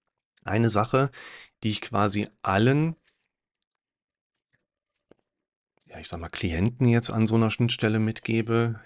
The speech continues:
die zum Beispiel das persönliche Video dann für sich dann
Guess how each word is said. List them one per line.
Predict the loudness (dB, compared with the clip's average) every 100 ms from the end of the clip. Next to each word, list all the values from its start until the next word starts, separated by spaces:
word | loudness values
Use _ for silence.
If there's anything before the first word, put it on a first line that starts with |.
| -8
die | -4 0 0 -2 _ -14
zum | -10
Beispiel | -8 -8
das | -10
persönliche | -6 0 2 2 0
Video | 0 0
dann | 2 0
für | -2 -4
sich | -4 -6
dann | -6 -6 -6